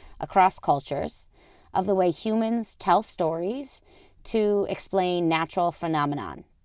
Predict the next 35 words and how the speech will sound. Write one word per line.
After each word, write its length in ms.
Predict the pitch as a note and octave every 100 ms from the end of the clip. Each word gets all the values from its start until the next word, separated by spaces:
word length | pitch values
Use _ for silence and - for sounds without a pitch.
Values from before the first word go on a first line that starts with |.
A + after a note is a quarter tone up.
| _ _
or 460 | F3 F3 E3+ E3 E3 -
the 240 | - D#3+ F#3
origins 580 | F3+ E3 D3 C#3+ C#3 D3
of 100 | D3
things. 580 | C3+ G#2 A#1+ - - - _ _ _ _ _ _ _ - -
Maybe 240 | F#3 F#3 E3
you've 380 | D3+ G#3+ C4
heard 300 | - - - -
the 80 | D#3+
story 760 | - F#3 F3 F3+ F3+ F#3 F#3 D#3+
of 300 | D3+ - -
why 280 | D3+ D3+ D3+
mosquitoes 680 | D3 - F3 D#3+ D3+ C#3+
buzz 460 | C3 D3 E3 D#3+ D#3
in 100 | D#3
people's 560 | - E3 E3 - - -
ears 640 | E3+ E3 D#3 D#3+ E3 D#3+
or 280 | C#3 G#2+ - - - - - - -
how 280 | - F#3+ F3
the 100 | F3
leopard 400 | E3 D#3+ E3+ -
got 160 | D3 D3
its 160 | -
spots. 680 | - - D#3 E3+ - - - - _ _ _ _ _ _ -
Maybe 220 | G3 A#3
you 80 | B3
don't 240 | G3+ F3+
know 320 | D3+ D3+ G3 A3
these 180 | F#3
stories, 420 | - D3 D3 E3 F#3
but 140 | -
you've 140 | D3
heard 260 | - D#3 E3
of 80 | -
them. 240 | - -